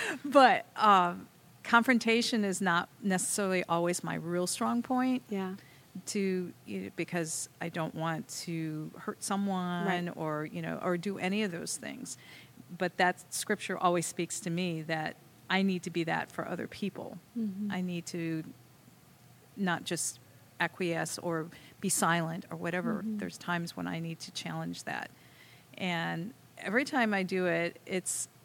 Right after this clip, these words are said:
Speaker 1: um, sometimes things come out really good,
Speaker 2: Mm-hmm.
Speaker 1: you know, but I've had some really bad experiences too. I've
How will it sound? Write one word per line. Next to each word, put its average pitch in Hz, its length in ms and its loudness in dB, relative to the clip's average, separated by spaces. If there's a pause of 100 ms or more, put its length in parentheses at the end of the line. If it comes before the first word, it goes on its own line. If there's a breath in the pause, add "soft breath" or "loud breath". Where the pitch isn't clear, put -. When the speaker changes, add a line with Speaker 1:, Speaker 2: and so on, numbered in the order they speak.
(220)
Speaker 1:
um, 165 500 -4 (220)
sometimes 254 460 0
things 269 200 0
come 226 200 0
out 190 120 4
really 202 240 0
good, 190 300 -2 (260)
Speaker 2:
Mm-hmm. 208 360 2
Speaker 1:
you 240 100 4
know, 175 320 0
but 170 240 4
I've 175 160 4
had 180 260 -2
some 190 160 -4
really 180 200 -4
bad 180 200 -2
experiences 180 680 -6
too. 214 260 -6
I've 185 220 -6